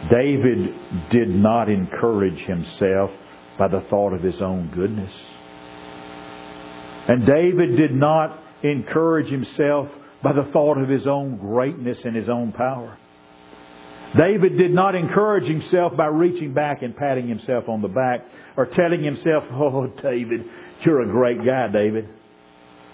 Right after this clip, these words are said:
He didn't tell himself how righteous he was or how resourceful he was or how saintly he was.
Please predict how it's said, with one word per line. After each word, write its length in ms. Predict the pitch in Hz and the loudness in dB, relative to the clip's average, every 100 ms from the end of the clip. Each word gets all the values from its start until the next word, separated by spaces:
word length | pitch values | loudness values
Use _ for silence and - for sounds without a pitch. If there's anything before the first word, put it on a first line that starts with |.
| - - - - - | -20 -20 -20 -18 0
He 140 | 147 196 | 4 4
didn't 220 | 240 180 | 2 4
tell 220 | 208 220 | 4 4
himself 420 | 202 - 202 185 | 0 2 2 4
how 200 | 180 170 | 2 2
righteous 580 | 151 156 170 180 180 135 | 2 2 0 -2 -6 -4
he 100 | 160 | -2
was 460 | 143 143 151 175 156 | 0 2 2 2 0
or 100 | 135 | 0
how 180 | 156 156 | 0 -2
resourceful 680 | 147 - 170 180 175 - 147 | -4 -4 0 0 -2 -6 -6
he 80 | |
was 360 | 131 135 156 175 | -2 2 2 0
or 100 | 151 | -2
how 160 | 165 156 - | -2 -4 -6
saintly 400 | 214 220 - 110 | -6 -6 -6 -4
he 80 | 95 | -4
was. 460 | 95 87 80 - | -2 -4 -4 -10